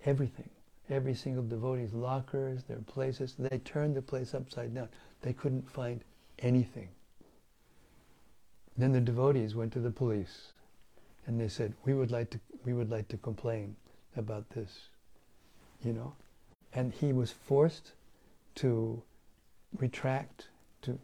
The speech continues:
to, to publish an article in his magazine that retracted what he said, which was a lie. And his, his, his magazine went,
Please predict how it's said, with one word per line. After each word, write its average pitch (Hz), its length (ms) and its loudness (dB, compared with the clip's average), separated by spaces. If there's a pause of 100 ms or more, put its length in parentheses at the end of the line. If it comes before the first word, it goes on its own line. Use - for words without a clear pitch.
to, 120 260 -4
to 127 140 -6
publish 127 400 0
an 131 100 -2
article 135 540 -2 (600)
in 120 100 -2
his 107 100 -2
magazine 123 480 0
that 123 100 -4
retracted 127 580 0
what 120 140 0
he 117 80 0
said, 131 260 -2
which 127 200 -6
was 107 100 -4
a 113 80 -2
lie. 123 400 -2 (640)
And 120 100 2
his, 113 180 0
his, 113 140 2 (200)
his 107 180 -4
magazine 127 480 0
went, 117 140 -6